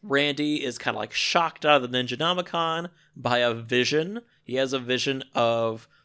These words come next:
the sorcerer kind of, like, taking over and, like, destroying the school and, like, all the kids getting turned to monsters. And he kinda, like, jumps out of the Ninjanomicon in a cold sweat, like, "Oh, thank God that could never happen."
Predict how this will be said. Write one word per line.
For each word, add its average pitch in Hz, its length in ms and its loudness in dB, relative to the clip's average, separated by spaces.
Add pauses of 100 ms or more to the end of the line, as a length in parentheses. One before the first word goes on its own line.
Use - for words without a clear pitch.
the 120 100 -4
sorcerer 143 600 0
kind 120 240 -6
of, 117 60 -6
like, 113 160 -6 (400)
taking 160 480 0
over 135 520 4
and, 117 120 -8
like, 110 200 -6
destroying 147 720 0
the 135 80 -2
school 127 640 0
and, 117 100 -8
like, 113 200 -8 (340)
all 143 240 2
the 139 100 -4
kids 131 360 0
getting 135 220 -4
turned 127 240 0
to 120 60 -2
monsters. 117 840 -2 (280)
And 135 120 4
he 127 60 4
kinda, 139 240 4
like, 131 180 4 (260)
jumps 151 420 0
out 139 100 4
of 131 80 -6
the 131 60 0
Ninjanomicon 120 720 -2
in 117 120 -2
a 110 60 -4
cold 123 360 -4
sweat, 120 340 -4
like, 127 120 -6 (480)
"Oh, 170 260 6
thank 180 260 0
God 156 220 6
that 139 220 6
could 131 100 0
never 110 240 -2
happen." 107 480 2